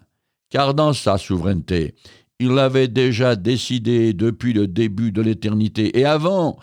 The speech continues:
la fondation du monde que ces personnes feraient partie des élus. L'apôtre Paul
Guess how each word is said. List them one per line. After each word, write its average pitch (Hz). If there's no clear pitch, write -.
la 123
fondation 135
du 101
monde 95
que 160
ces 139
personnes 104
feraient 92
partie 76
des 69
élus. 62
L'apôtre -
Paul 165